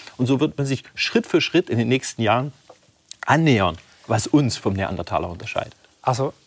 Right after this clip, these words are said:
Speaker 2: ist total faszinierend. Aber man sieht auch, die, die Forschung, das, das Forschungsfeld ist noch jung, die Archäogenetik, und es passiert unglaublich viel. Es erscheinen auch viele Bücher über die Geschichte des Menschen, äh, derzeit.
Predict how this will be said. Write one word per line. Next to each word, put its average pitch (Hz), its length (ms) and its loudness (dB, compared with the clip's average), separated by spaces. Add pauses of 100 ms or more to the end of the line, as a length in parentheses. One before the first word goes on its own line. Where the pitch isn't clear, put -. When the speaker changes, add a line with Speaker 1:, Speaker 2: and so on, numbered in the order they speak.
(760)
Speaker 2:
ist - 260 -2
total 143 280 2
faszinierend. 117 640 -4
Aber 131 140 0
man 147 160 4
sieht 170 240 0
auch, 151 180 4 (160)
die, 151 100 0
die 147 160 0
Forschung, 160 640 2
das, - 240 2
das - 160 2
Forschungsfeld 147 580 2
ist 127 160 -4
noch 127 200 -2
jung, 175 420 2 (540)
die 151 160 0
Archäogenetik, 151 1300 2
und 139 180 0
es 139 120 0
passiert - 520 -2
unglaublich 151 640 0
viel. 131 380 -2
Es - 280 -4
erscheinen 139 500 0
auch 135 100 0
viele 147 320 0
Bücher 156 400 0
über 127 160 -2
die 131 120 -4
Geschichte 131 380 -4
des 131 200 -6
Menschen, 131 460 -4
äh, 127 180 -4
derzeit. 131 500 0